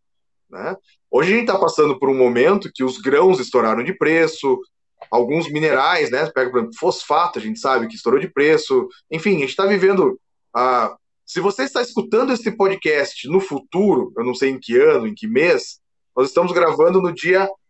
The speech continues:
onze de março de dois mil e vinte e um. Nós estamos no meio de uma pandemia global de coronavírus. <laughs> Nós estamos trancados em casa há quase um ano, né? Óbvio, com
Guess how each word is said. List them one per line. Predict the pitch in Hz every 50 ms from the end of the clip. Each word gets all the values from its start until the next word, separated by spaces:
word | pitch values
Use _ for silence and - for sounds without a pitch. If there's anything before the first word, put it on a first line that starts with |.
| _ _ _
onze | 185 214 262 285 277 240 220 220
de | 185 196
março | 165 151 147 165 185 196 190 - 165
de | 170
dois | 170 185 185 185
mil | 165 180 180
e | 170
vinte | 170 196 208 226 -
e | 208
um. | 175
Nós | 143 123 110 113
estamos | 110 - 147 156 165 170
no | 196 208
meio | 202 190 190 208 202
de | 180
uma | 180 165 -
pandemia | - 147 139 147 143 143 143 135 131 131
global | 131 160 185 202 185 156 147 147 156 156 143
de | 127 123
coronavírus. | - 123 127 127 147 165 170 160 135 151 170 190 190 - - - - _ _
<laughs> | 165 160 - - - - - - -
Nós | 175 185 196 190
estamos | - - - 220 196 -
trancados | 202 190 190 190 190 - 175 175 180 180 165 160
em | 160 165 165
casa | 160 - - 180 175 170 160 139 143 139
há | 127
quase | - 147 139 139 135 131 170
um | 185 190 170
ano, | 160 170 185 196 196 190 196 - _ _ _ _ _
né? | - 151 196 208
Óbvio, | 151 156 175 170 131 - -
com | - 123 113 107